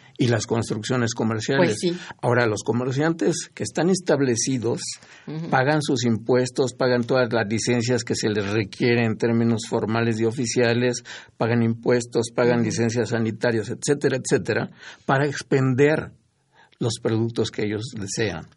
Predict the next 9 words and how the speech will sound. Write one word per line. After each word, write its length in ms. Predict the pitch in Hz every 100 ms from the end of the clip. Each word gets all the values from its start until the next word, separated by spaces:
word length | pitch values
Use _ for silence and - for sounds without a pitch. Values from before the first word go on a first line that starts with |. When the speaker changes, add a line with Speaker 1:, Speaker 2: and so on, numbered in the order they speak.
| _
Speaker 1:
¿no? 180 | 175 -
Speaker 2:
Sí. 60 | - - - - -
Speaker 1:
Y 60 |
sin 200 | 139 170
embargo, 600 | 170 160 165 160 180 - - _ _ - -
eh, 180 | 151 131
no 320 | 143 135 143
son 220 | - 165
respetados 960 | 143 143 - 120 135 123 123 151 -